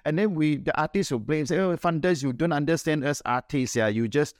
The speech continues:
your demand is, uh, too unreasonable." This, so we, we need this kind of, uh,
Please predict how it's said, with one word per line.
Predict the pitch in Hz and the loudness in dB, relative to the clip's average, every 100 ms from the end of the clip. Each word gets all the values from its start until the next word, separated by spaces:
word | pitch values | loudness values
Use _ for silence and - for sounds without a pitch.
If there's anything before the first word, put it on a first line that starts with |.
| _ | _
your | - 123 | -2 0
demand | 104 127 120 139 143 135 | 2 2 2 2 0 -2
is, | 113 101 | -4 -2
uh, | 117 104 | -4 -2
too | 143 147 | -2 -2
unreasonable." | 107 104 113 123 131 117 101 110 | 0 0 0 0 0 0 0 0
This, | 165 165 - - _ _ _ _ _ | 0 0 -4 -16 _ _ _ _ _
so | - | 0
we, | 190 147 | 0 0
we | 151 160 | -2 0
need | 143 170 226 226 | 0 0 -2 -2
this | 185 175 - | -2 -4 -4
kind | - 143 113 | -2 0 2
of, | 101 - | 0 -2
uh, | 95 87 | -2 -2